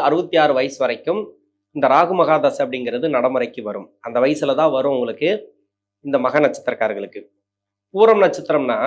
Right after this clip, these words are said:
தசா புத்தி இருப்புகள், அதாவது சுக்கிர தசை இருபது வருடங்கள், அதுல உங்க சுய ஜாதகத்துல தசா புத்தி இருப்புகள் எவ்வளவு இருக்கோ, ஒரு சில பேருக்கு வந்து ஒரு வருடம் இருக்கலாம்.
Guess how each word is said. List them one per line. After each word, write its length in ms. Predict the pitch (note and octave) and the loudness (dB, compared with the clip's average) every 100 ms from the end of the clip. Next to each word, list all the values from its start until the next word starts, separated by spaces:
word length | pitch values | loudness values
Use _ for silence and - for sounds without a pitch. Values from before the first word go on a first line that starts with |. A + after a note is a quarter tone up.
| E3+ E3+ D3 | 0 0 -2
தசா 200 | C#3+ F#3+ F3+ | 2 2 0
புத்தி 200 | E3 E3 | -2 -2
இருப்புகள், 380 | D3 - B2+ B2+ A#2 | -2 -4 -4 -4 0
அதாவது 260 | C#3 D#3 E3 B2+ A#2+ | 0 2 2 2 0
சுக்கிர 260 | D3 F3+ F3 D#3 | -2 2 4 2
தசை 240 | - D#3+ A2+ C3 E3 - _ _ _ _ _ _ _ - | 2 2 2 -2 -4 -12 _ _ _ _ _ _ _ -2
இருபது 340 | D3+ G#3 F3+ D3+ | 4 6 6 6
வருடங்கள், 380 | D3 D3+ A#2 F#2 _ _ _ _ _ _ | 6 4 0 -4 _ _ _ _ _ _
அதுல 280 | C3+ D3 D3 F3+ - | -4 2 4 4 2
உங்க 140 | C#3+ | -2
சுய 220 | E3 F3+ F#3 | 0 0 4
ஜாதகத்துல 480 | F#3 F3 D#3+ E3 E3+ C#3 | 4 4 0 0 0 0
தசா 220 | C3 E3 D#3 | 2 2 2
புத்தி 260 | D3+ C#3 D3 C3 | -2 -2 -2 -2
இருப்புகள் 420 | C3 B2+ B2+ A2 B2 | -4 -6 -4 -2 0
எவ்வளவு 200 | C#3 B2+ | 2 2
இருக்கோ, 240 | G#2+ A#2 - _ _ _ - | 0 -6 -6 _ _ _ 0
ஒரு 140 | D#3+ E3 | 2 4
சில 80 | E3+ E3+ | 4 6
பேருக்கு 240 | F#3+ F3+ E3 | 6 6 4
வந்து 200 | E3 F3 C#3+ F3 F#3 - D3+ | 6 8 8 6 4 -2 0
ஒரு 100 | F#3 F#3+ | 2 4
வருடம் 320 | E3+ E3+ D#3+ | 6 4 2
இருக்கலாம். 320 | C3+ B2 G#2 | 0 -2 -2